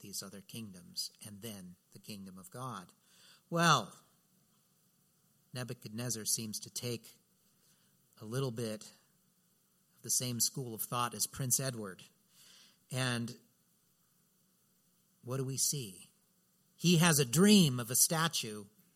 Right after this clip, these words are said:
and he's the head of gold. Well, Nebuchadnezzar apparently didn't like that there would be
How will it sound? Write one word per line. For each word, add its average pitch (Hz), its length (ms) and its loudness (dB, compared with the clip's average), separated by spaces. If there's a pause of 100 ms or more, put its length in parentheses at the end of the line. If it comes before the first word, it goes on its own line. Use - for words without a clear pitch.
(540)
and 156 100 -4
he's 151 220 0
the 131 80 -6
head 143 140 -4
of 123 100 -6
gold. 175 460 -4 (1400)
Well, 147 100 -2
Nebuchadnezzar 185 640 2
apparently 160 580 -2
didn't 151 420 -2
like 175 540 2
that 123 160 -8
there 113 160 -8
would 113 180 -10
be 113 180 -12